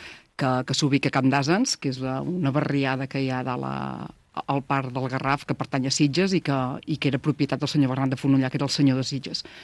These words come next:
A partir d'aquí agafem la llegenda i ens n'anem cap, cap baix a Costes, cap baix a Mar, ens anem cap a Sitges pròpiament,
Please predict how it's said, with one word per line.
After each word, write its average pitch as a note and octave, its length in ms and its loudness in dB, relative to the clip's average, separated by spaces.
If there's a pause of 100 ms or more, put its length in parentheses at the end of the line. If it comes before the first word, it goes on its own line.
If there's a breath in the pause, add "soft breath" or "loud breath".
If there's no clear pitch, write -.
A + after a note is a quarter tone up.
(200 loud breath)
A - 100 -4
partir C#3+ 240 4
d'aquí D3+ 420 8
agafem C#3+ 460 4
la C#3+ 60 6
llegenda D3 380 8
i E3 80 10
ens D3+ 120 8
n'anem C#3+ 300 4
cap, C#3+ 200 -2
cap C#3+ 140 -2
baix C#3 320 0
a C3+ 60 -2
Costes, F#3 520 0
cap C#3 140 -2
baix C3 160 -2
a C3+ 80 2
Mar, E3 240 6
ens D3+ 160 2
anem C#3 160 2
cap C#3 180 -2
a C#3 60 -2
Sitges C#3+ 640 0
pròpiament, E3 640 4